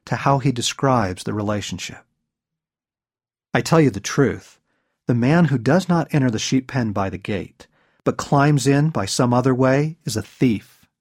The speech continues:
and a robber. The man who enters by the gate is the shepherd of his sheep. The watchman opens the gate for him, and the sheep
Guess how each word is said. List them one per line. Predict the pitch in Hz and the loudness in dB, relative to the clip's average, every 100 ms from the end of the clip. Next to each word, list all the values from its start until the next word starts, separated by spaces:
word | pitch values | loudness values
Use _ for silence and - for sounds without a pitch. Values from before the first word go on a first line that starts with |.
| - | -8
and | 110 | -4
a | 95 | -4
robber. | 92 98 101 104 90 _ _ _ _ _ _ _ - | -2 0 -2 -4 -10 _ _ _ _ _ _ _ -6
The | |
man | 107 120 117 | -2 0 0
who | 104 | -2
enters | 131 113 98 | -2 -4 -6
by | 101 | -8
the | 92 | -8
gate | 98 120 185 - - - _ _ _ | -4 0 0 -2 -18 -20 _ _ _
is | - 92 | -8 -8
the | 107 | -6
shepherd | - 170 151 - 120 - _ | -2 0 -2 -8 -20 -20 _
of | 117 | -8
his | 101 | -6
sheep. | - - 101 87 _ _ _ _ _ - | -8 -6 -6 -8 _ _ _ _ _ -10
The | |
watchman | 101 117 123 - 110 | -2 0 0 -2 -4
opens | 101 127 175 | -2 -2 -2
the | 170 | -2
gate | 131 123 117 | -2 -2 -4
for | 123 | -10
him, | - 98 95 - _ _ _ | -8 -8 -10 -14 _ _ _
and | 120 107 | -4 -2
the | 104 | -2
sheep | - - 190 190 | -4 0 0 -2